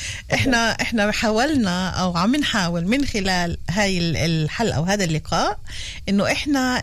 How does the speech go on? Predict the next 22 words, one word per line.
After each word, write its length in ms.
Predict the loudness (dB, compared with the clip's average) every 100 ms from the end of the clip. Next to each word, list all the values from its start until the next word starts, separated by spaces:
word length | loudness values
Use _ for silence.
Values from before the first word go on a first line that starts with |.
| -2
إن 600 | -2 0 0 0 0 -2 0
نشرح 600 | 2 2 0 -2 -2 -4
الأمور 580 | -2 2 2 2 2
بشكل 500 | 0 0 0 -2 0
مبسط. 540 | 0 2 0 0 -2 -4 -6 -10 -10 -6 -2
هلأ 260 | 2 2
ما 120 | 2
بين 260 | 0 0 0
الذهان، 640 | 0 0 0 2 2 0 -4 -8 -2
ما 160 | 0
بين 240 | 2 2 0
الاضطراب 480 | -2 -2 0 0 2
النفسي، 520 | 0 0 -4 -6 -4 -2
ما 140 | 0
بين 220 | 2 0
الاكتئاب، 760 | 0 -2 -2 -2 0 2 0 0
وما 260 | 0 2
بين 240 | 2 2 2
الجنون، 640 | 2 2 2 2 2 0 -2 -10 -8 -6 -6 -4
في 300 | 0 2 2 0 -2
عدة 300 | -2 -2 -2 0
فروقات. 640 | 0 0 0 2 2 0